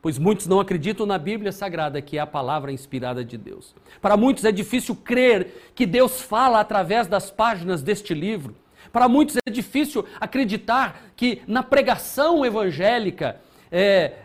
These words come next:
é, a, a Bíblia Sagrada, quando é aberta, encontra lugar no coração do homem e da mulher.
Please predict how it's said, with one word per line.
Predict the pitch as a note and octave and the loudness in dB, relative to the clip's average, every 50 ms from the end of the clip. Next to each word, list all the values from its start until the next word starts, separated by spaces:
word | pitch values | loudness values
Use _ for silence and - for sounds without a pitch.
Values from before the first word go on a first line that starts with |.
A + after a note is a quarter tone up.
| - | -12
é, | - F3 F3+ E3+ - - F3 F3 E3 D#3 C3+ G#2 - - - G#2+ A2+ - - - - | -10 -6 -6 -6 -6 -6 -4 -2 -2 -2 -2 -4 -12 -20 -20 -20 -20 -16 -14 -12 -12
a, | - - - F#3 - - | -12 -10 -10 -8 -2 -2
a | F#3+ | 0
Bíblia | D3 D3 D4 F#4+ F#4+ E4 | 4 6 6 8 8 6
Sagrada, | B3+ - - A3 G3+ A#3 C4 A#3 B3+ - | 4 4 0 -2 0 0 0 0 0 0
quando | - B3 A#3+ A#3 | 0 -2 2 2
é | A3+ G3+ | 2 2
aberta, | F#3 D#3+ F3+ B3 C4 B3+ B3+ A#3 | 2 2 2 0 0 0 -2 -4
encontra | G#3+ - - B3+ C#4 B3+ B3 A3+ | -4 0 0 0 0 0 -2 -2
lugar | G#3+ G3 F3 G#3+ A3+ A#3 | -2 -2 0 -2 -2 0
no | A3 F#3 | -2 -4
coração | - F#3+ G3 F#3 - - - G#3+ A3 G#3+ | -2 -2 -4 -4 -4 -4 -4 -2 -2 -2
do | F3+ C#3 D#3+ E3+ | -4 -2 0 2
homem | F3 F#3+ A3 A3 F#3 D#3 | 4 4 4 2 2 0
e | C#3+ | 0
da | C#3+ | 0
mulher. | C#3 C#3+ C#3 B2+ B2+ D3+ D#3+ D#3 - - | -2 -2 -2 -2 -2 -2 -4 -4 -8 -12